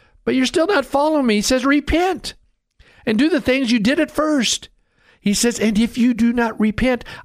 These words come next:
I will come to you and remove your lampstand from its place." Boy, that's straightforward to the church at Ephesus. And then he goes to the church of,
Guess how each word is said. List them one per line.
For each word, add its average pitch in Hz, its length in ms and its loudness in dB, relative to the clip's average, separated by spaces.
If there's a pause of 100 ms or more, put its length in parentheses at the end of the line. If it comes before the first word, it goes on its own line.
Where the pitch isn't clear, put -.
I 220 160 -2
will 220 180 -2
come 233 280 -2
to 226 120 -4
you 233 140 2
and 233 100 0
remove 220 340 0
your 233 120 2
lampstand 220 560 -2
from 220 160 -2
its 233 160 -4
place." 254 680 -2 (1040)
Boy, 196 200 -2
that's 196 200 -2
straightforward 113 880 -2 (760)
to 131 100 -2
the 120 80 0
church 139 360 -2
at 107 120 -2
Ephesus. - 640 -6 (320)
And 104 80 -2
then 131 100 0
he 208 80 -2
goes 143 240 0
to 151 60 -2
the 143 80 0
church 160 300 -2
of, 160 160 -4